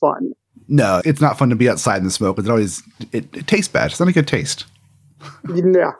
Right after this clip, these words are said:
Speaker 1: yeah. My voice, my throat's actually a little scratchy, so if that comes
Speaker 2: Yeah.
Speaker 1: through in my voice, that's probably why.
Speaker 2: Just makes you sound more hardcore. It's fine. Like, you're a hardcore smoker.
Speaker 1: Right.
Speaker 2: You know, s-,
Speaker 1: Yeah,
Speaker 2: cigarettes
Speaker 1: I,
Speaker 2: and
Speaker 1: I, you know,
Speaker 2: booze.
Speaker 1: two packs a day. And
Speaker 2: <laughs>
Speaker 1: I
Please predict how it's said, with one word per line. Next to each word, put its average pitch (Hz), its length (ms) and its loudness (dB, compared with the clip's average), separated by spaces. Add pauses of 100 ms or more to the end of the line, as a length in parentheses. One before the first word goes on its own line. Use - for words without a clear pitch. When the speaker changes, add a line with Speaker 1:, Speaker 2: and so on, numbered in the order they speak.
(140)
Speaker 1:
yeah. 170 180 4
My 175 200 2
voice, 170 380 0 (100)
my 170 300 2
throat's 170 260 2
actually 160 240 2
a - 40 4
little 156 100 4
scratchy, 156 500 -2
so 156 200 0
if 151 100 -4
that 165 160 2
comes 160 140 2
Speaker 2:
Yeah. 156 80 0
Speaker 1:
through 175 140 2
in 156 80 0
my 147 120 4
voice, 160 420 2
that's 156 200 0
probably 147 280 0
why. - 160 0 (400)
Speaker 2:
Just 139 160 -2
makes 143 120 2
you 123 60 0
sound 107 240 2
more 92 140 2
hardcore. 76 480 -2
It's - 100 -8
fine. 69 340 -4
Like, - 120 -8
you're 85 80 0
a - 40 -4
hardcore 92 440 0
smoker. 92 460 2
Speaker 1:
Right. - 80 -12 (300)
Speaker 2:
You 98 60 -4
know, 85 40 -2
s-, - 200 -6 (180)
Speaker 1:
Yeah, 196 120 2
Speaker 2:
cigarettes 135 340 0
Speaker 1:
I, - 60 4
Speaker 2:
and - 80 2
Speaker 1:
I, 104 40 2
you - 60 4
know, 185 60 4
Speaker 2:
booze. 170 180 -2
Speaker 1:
two 202 160 -4
packs 170 400 -2
a 180 60 0
day. 151 260 0 (320)
And 151 240 0
Speaker 2:
<laughs> - 0 -
Speaker 1:
I - 380 -2